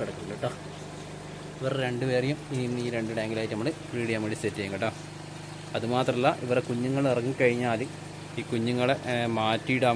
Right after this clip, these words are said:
വേണ്ടിയിട്ടുള്ള ഒരു ടാങ്കും കൂടി സെറ്റ് ചെയ്യാനുണ്ട്. കാരണം കുഞ്ഞുങ്ങൾ ഇറങ്ങിക്കഴിഞ്ഞാൽ കുഞ്ഞുങ്ങൾക്ക് നല്ല ഗ്രോത്തും കാര്യങ്ങളൊക്കെ കിട്ടാൻ വേണ്ടിയിട്ടുള്ള ഫുഡും കാര്യങ്ങളൊക്കെ ആക്കാൻ വേണ്ടിയിട്ട് ഒരു വലിയ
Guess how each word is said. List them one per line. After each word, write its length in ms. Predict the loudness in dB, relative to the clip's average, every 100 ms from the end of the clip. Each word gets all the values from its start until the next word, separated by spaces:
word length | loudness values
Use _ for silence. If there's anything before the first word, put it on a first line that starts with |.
| 4
വേണ്ടിയിട്ടുള്ള 420 | 0 0 0 -2 -2 -10 -12 -12 -10 -6
ഒരു 100 | -4 -2
ടാങ്കും 240 | -2 0
കൂടി 120 | -2 0
സെറ്റ് 160 | 0 4
ചെയ്യാനുണ്ട്. 380 | 4 4 0 -4 -8 -12 -12 -12 -12 -10 -4
കാരണം 180 | -2 0
കുഞ്ഞുങ്ങൾ 260 | -2 0 2
ഇറങ്ങിക്കഴിഞ്ഞാൽ 420 | 2 2 2 0 0
കുഞ്ഞുങ്ങൾക്ക് 320 | 0 0 0
നല്ല 200 | 0 2 4
ഗ്രോത്തും 300 | 4 2 2
കാര്യങ്ങളൊക്കെ 300 | 2 2 0 -2
കിട്ടാൻ 200 | 0 2
വേണ്ടിയിട്ടുള്ള 320 | 2 0 0 -2 -4 -12 -12 -12 -10
ഫുഡും 260 | -6 -2 2 2
കാര്യങ്ങളൊക്കെ 360 | 4 2 0 0
ആക്കാൻ 180 | 2 0
വേണ്ടിയിട്ട് 280 | -2 -2 -6 -8 -12 -12 -12 -12 -12 -12 -6
ഒരു 80 | 0 0
വലിയ 200 | 4